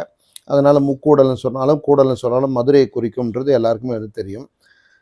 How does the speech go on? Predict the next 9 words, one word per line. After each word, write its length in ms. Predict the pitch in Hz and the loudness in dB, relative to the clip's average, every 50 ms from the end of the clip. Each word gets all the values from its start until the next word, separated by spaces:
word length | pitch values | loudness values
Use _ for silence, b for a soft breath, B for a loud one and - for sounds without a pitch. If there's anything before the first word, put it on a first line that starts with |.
| _ _ | _ _
அஹ், 160 | - 147 151 151 | -2 0 0 0
சமணர், 540 | 147 - 175 175 185 202 196 196 190 160 | 0 0 -2 0 2 4 6 4 4 4
பௌத்தர்கள்லாம் 680 | 143 156 165 165 160 175 156 147 147 151 156 165 160 143 | 2 0 0 2 2 2 2 2 0 0 0 0 0 0
வந்து 260 | 135 131 131 160 156 | 0 -2 -2 -4 -2
தங்களுடைய 500 | - 143 135 131 123 127 117 123 120 117 113 107 98 - - - _ _ _ _ _ _ _ _ _ | -2 -4 -4 -4 -4 -4 -4 -4 -4 -4 -4 -6 -10 -14 -18 -20 _ _ _ _ _ _ _ _ _
சமயத்தை 720 | - - 131 127 139 143 143 123 107 - 127 127 127 - - - | -8 -6 -4 -2 0 0 0 0 -2 -4 -4 -4 -6 -8 -10 -6
வளர்ப்பதற்காக 760 | 117 123 143 147 135 139 123 127 113 101 110 104 104 107 101 147 156 - - _ | -2 0 0 0 0 0 -2 -2 -2 -4 -6 -6 -6 -4 -4 -4 -6 -6 -8 _
சங்கங்களை 640 | - - - 131 135 139 147 127 131 127 123 117 113 | -10 -6 -6 -2 0 0 2 2 2 0 0 -2 -2
நிறுவி, 400 | 117 123 127 135 139 131 156 | -4 -2 0 0 0 0 0